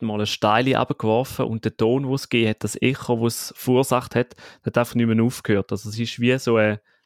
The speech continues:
eine endlose Stege gewesen.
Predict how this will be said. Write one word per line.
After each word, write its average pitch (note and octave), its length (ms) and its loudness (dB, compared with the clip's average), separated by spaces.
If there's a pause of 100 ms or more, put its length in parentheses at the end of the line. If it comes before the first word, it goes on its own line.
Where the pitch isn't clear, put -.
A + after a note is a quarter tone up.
(680)
eine G#2+ 200 -6
endlose C3 720 0
Stege C3 380 -4
gewesen. C#3 360 0